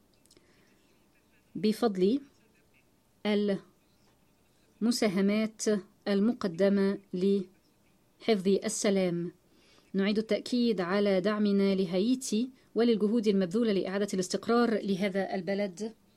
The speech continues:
بفضل جهود المجتمع الدولي. السيدات والسادة، يشكل تغير المناخ تهديدا وجوديا يحدق بالإنسانية جمعاء، ولن يتسنى لنا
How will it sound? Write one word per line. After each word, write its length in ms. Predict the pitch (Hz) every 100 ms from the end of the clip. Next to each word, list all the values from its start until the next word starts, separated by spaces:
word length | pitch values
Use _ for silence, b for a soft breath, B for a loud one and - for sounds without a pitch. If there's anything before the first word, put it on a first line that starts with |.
| _ _ _ _ _ b b b b b b
بفضل 400 | 185 214 220 208
جهود 360 | 180 185 202 208
المجتمع 720 | - 190 180 208 196 185 175
الدولي. 480 | 214 190 165 160 160 -
السيدات 400 | 196 220 220 247
والسادة، 520 | 196 - 190 170 165 185 B B B
يشكل 720 | 190 190 240 226 - 202 220 220
تغير 540 | 202 202 220 208 196
المناخ 560 | 202 196 185 196 214 208
تهديدا 800 | 196 170 170 202 226 185 202 196
وجوديا 1000 | 196 233 214 220 175 254 202 180 202 220
يحدق 480 | 214 233 185 190 -
بالإنسانية 800 | 233 202 - 196 185 190 220 233 -
جمعاء، 460 | 220 214 196 190 - - _ b b b b b b b b _ -
ولن 340 | 196 202 220
يتسنى 600 | 320 330 240 - 214 214
لنا 360 | 214 175 160 156